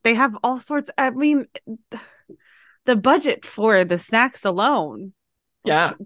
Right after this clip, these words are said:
Speaker 1: Can you, can you afford to have an orgy in this day and age?
Speaker 2: Not with inflation, no.
Speaker 1: Not with
Speaker 2: Bagel bites
Speaker 1: inflation. <laughs>
Speaker 2: Yeah, the bagel bites aren't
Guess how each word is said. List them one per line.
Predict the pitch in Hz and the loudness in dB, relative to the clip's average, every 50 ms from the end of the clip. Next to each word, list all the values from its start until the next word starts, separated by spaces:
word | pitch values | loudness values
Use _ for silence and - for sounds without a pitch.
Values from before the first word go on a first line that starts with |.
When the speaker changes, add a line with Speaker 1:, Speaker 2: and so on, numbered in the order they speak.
| - _ _ _ _ _ - | -20 _ _ _ _ _ -8
Speaker 1:
Can | - 254 294 320 311 277 | -2 0 2 2 2 0
you, | 202 170 151 151 165 175 - - | -2 -2 -2 -4 -6 -8 -10 -6
can | - 254 277 302 | -2 0 0 2
you | 320 311 285 240 | 2 0 0 0
afford | - 214 208 - - 330 403 427 294 - | -2 -2 -2 -2 0 2 2 2 0 -2
to | - 180 180 | -4 -6 -4
have | 165 190 180 160 | -2 -2 -4 -4
an | 180 160 | -6 -8
orgy | 156 156 165 165 - 156 147 143 196 - - - - - - - - | -6 -8 -8 -10 -10 -12 -12 -12 -12 -14 -18 -20 -18 -18 -16 -8 -4
in | 185 196 | 0 2
this | 202 208 214 196 185 | 4 4 4 2 4
day | - 214 208 208 208 | 4 6 6 8 6
and | 196 196 | 6 4
age? | 185 180 170 160 151 165 170 - - - _ _ _ _ _ _ _ _ _ _ _ _ _ _ _ _ _ _ _ _ _ _ _ - | 4 2 2 0 -2 -6 -10 -14 -20 -20 _ _ _ _ _ _ _ _ _ _ _ _ _ _ _ _ _ _ _ _ _ _ _ -4
Speaker 2:
Not | 190 196 208 226 | -2 0 2 2
with | 220 214 | 2 0
inflation, | 180 165 - 196 208 220 214 - 147 131 131 139 - 139 | -2 -4 -2 -2 -2 -2 -4 -6 -12 -14 -14 -12 -6 -4
no. | 165 175 175 - - | -2 0 0 2 4
Speaker 1:
Not | 381 427 480 339 - | 6 8 8 8 8
with | 330 415 480 | 6 6 6
Speaker 2:
Bagel | 339 311 302 381 359 | 6 4 4 2 0
bites | 320 392 508 539 523 - - - | 2 2 2 2 2 -2 -8 -10
Speaker 1:
inflation. | - - - - - 349 359 | -6 -4 -4 -4 -4 -8 -18
<laughs> | _ _ - | _ _ -4
Speaker 2:
Yeah, | 147 147 147 135 110 - _ _ _ _ _ - | -2 0 0 0 -2 -6 _ _ _ _ _ -10
the | 151 139 | -10 -8
bagel | 117 147 147 156 165 156 | -6 -6 -6 -6 -4 -4
bites | 156 151 143 143 - | -4 -4 -4 -4 -6
aren't | 135 123 127 202 | -10 -10 -10 -12